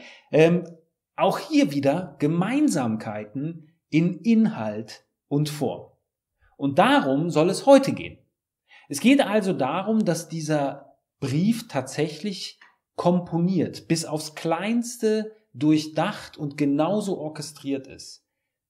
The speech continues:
Wieder finden wir die gleiche Anzahl von Worten im griechischen Urtext. Wieder geht es um den gleichen Inhalt und wieder gibt es Gemeinsamkeiten, die sich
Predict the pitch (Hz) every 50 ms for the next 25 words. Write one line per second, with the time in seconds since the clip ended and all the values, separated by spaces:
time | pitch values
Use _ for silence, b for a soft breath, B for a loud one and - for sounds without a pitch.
0 | _ - 117 113 123 165 214 240 269 240 233 - - - 196 185 175 180 170 175
1 | 175 165 147 143 139 135 151 156 - - 147 139 143 147 147 - 147 139 139 135
2 | 131 - - 135 131 131 131 127 127 - - _ - 135 135 143 156 165 165 -
3 | 180 170 175 175 165 156 143 135 123 127 135 139 139 - 127 - - 127 120 131
4 | 131 127 - 113 110 - - - - _ _ _ _ _ _ _ _ _ _ _
5 | _ _ _ _ _ _ _ _ _ _ _ _ _ _ _ _ _ _ _ _
6 | - 123 117 131 190 240 247 254 214 196 143 151 175 180 175 170 160 - 147 143
7 | 143 143 139 131 131 127 135 151 156 156 - - 156 160 175 175 160 170 170 175
8 | 180 180 - 123 127 120 117 143 165 196 226 214 175 160 170 - - - - -
9 | 139 127 123 131 143 143 143 143 135 135 - 143 123 127 127 127 131 120 123 123
10 | 120 123 120 - - _